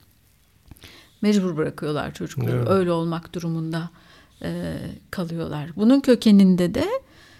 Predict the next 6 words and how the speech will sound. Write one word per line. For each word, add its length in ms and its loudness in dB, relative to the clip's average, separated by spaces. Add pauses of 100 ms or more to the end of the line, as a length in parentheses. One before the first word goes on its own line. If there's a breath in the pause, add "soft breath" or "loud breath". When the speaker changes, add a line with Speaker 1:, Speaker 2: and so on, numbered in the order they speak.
(160 soft breath)
Speaker 1:
baştan 460 0
kökenden 640 0
almıştık. 680 -4 (340)
E, 300 -8
mükemmelliyetçiliğe 920 -4
geldik. 540 -4